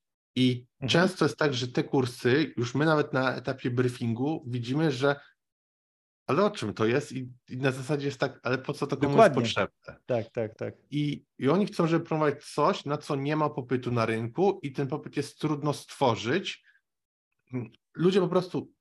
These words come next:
Speaker 1: i po pierwsze tego nie szukają i nie czują potrzeby, albo z drugiej strony ta oferta jest nieatrakcyjna. Na przykład konkurencja ma czegoś więcej, albo ma,
Speaker 2: Mhm.
Speaker 1: y, bardziej rozbudowane, więc to jest taki jeden z, z problemów, które, na które ja też zawsze kładę uwagę.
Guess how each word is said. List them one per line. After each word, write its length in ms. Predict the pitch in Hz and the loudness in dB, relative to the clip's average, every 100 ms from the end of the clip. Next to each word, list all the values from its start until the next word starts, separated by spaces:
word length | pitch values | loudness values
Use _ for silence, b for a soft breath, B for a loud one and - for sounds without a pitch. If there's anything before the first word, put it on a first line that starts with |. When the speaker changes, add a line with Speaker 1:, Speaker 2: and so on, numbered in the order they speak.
| 165 | -8
Speaker 1:
i 220 | 175 - | -8 -4
po 100 | - | -4
pierwsze 240 | 147 147 - | 0 0 0
tego 120 | 131 | -2
nie 120 | 135 | 0
szukają 460 | 127 - 127 143 190 | -2 0 2 2 2
i 120 | 143 | -2
nie 120 | 151 | -4
czują 260 | 151 160 156 | -2 -2 0
potrzeby, 540 | 147 - - 147 190 | -2 -4 -2 0 0
albo 540 | - 165 143 113 208 - _ _ | 2 0 2 0 0 -4 _ _
z 80 | 107 | -14
drugiej 220 | 127 147 | -8 -8
strony 280 | 147 - 151 | -8 -8 -6
ta 140 | - 143 | -2 -2
oferta 400 | 143 170 175 156 | 0 -2 0 0
jest 280 | 151 - - | -2 -6 -6
nieatrakcyjna. 960 | 127 147 151 156 143 - 131 90 71 - | -2 0 2 0 -2 -2 -2 -2 -6 -8
Na 100 | 143 | -6
przykład 180 | 147 - | -6 -4
konkurencja 500 | 139 131 127 120 104 | -6 -2 -2 -2 -4
ma 100 | 90 | -4
czegoś 300 | - 87 98 | -4 -4 -2
więcej, 560 | 151 160 - 143 123 | 0 0 2 0 0
albo 300 | 113 107 104 | -2 -4 -2
ma, 540 | 98 95 90 90 90 - | -2 -2 -2 -4 -6 -2
Speaker 2:
Mhm. 260 | 135 165 233 | 2 2 0
Speaker 1:
y, 100 | 78 78 - _ _ _ | -4 -12 -20 _ _ _
bardziej 300 | 123 104 113 | -2 2 2
rozbudowane, 640 | 110 95 107 107 131 160 156 b b b - | 2 -2 -2 2 2 2 -2 b b b -4
więc 200 | 123 131 | -4 -2
to 100 | 165 | 0
jest 180 | 160 - | -2 -2
taki 340 | 123 - 139 | -10 -10 -4
jeden 320 | 151 151 147 | 0 0 0
z, 160 | 135 - 135 139 127 | -6 -8 0 0 0
z 180 | 123 - - | -4 -16 -8
problemów, 540 | - 143 143 143 151 131 | 0 0 4 2 2 -2
które, 240 | - 127 | -4 -2
na 160 | 131 127 | -2 -2
które 180 | - 139 | 0 0
ja 60 | |
też 160 | 139 123 | 2 0
zawsze 240 | 127 135 | -2 -2
kładę 220 | 127 123 117 | -4 -2 -2
uwagę. 480 | - 113 135 139 | -2 0 0 0